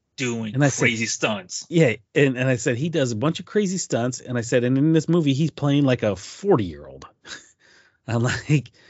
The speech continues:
Speaker 2: you know, he-, he's, he's probably, I'm assuming in the movie playing, you know, somebody our age, probably mid, well, my age, mid forties. Um,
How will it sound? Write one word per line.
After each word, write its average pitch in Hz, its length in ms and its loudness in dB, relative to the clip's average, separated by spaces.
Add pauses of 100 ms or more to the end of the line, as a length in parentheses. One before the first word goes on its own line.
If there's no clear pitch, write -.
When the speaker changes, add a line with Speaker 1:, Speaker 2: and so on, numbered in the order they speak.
(360)
Speaker 2:
you 139 120 2
know, 98 240 -2
he-, 92 260 -14
he's, 120 400 -6 (340)
he's 113 180 -2
probably, 139 480 2
I'm 113 140 -2
assuming 113 580 -6
in 104 100 -6
the 95 60 -6
movie 95 260 -6
playing, 90 560 -10 (240)
you 95 120 -10
know, 76 220 -12
somebody 87 400 -8
our 80 220 -10
age, 78 260 -14
probably 82 260 -10
mid, 82 320 -10 (240)
well, 69 220 -14
my 69 260 -16
age, 67 280 -18 (300)
mid 95 160 -4
forties. 80 500 -4 (560)
Um, 90 500 -2